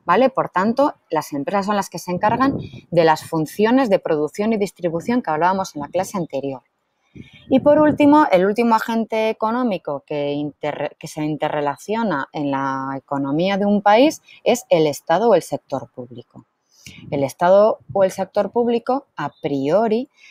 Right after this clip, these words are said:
tenemos que entender que el objetivo que tiene el sector público es el de procurar, el de proporcionar un bienestar económico y social a toda la sociedad en su conjunto.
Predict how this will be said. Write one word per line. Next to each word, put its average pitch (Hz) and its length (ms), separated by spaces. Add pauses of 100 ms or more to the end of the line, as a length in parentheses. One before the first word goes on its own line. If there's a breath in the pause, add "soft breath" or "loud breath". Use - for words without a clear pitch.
tenemos 170 400
que 208 240
entender 202 680 (320 soft breath)
que 175 100
el 156 200
objetivo 160 760
que 202 120
tiene 202 680
el 202 100
sector 202 480
público 233 360
es - 80
el 208 80
de 175 100
procurar, 165 720
el 196 120
de 160 80
proporcionar 156 840 (320 loud breath)
un 180 160
bienestar 196 720 (640 soft breath)
económico 190 840
y 220 60
social 226 500
a 175 80
toda 170 220
la 202 100
sociedad 196 340
en 233 80
su 185 140
conjunto. 139 720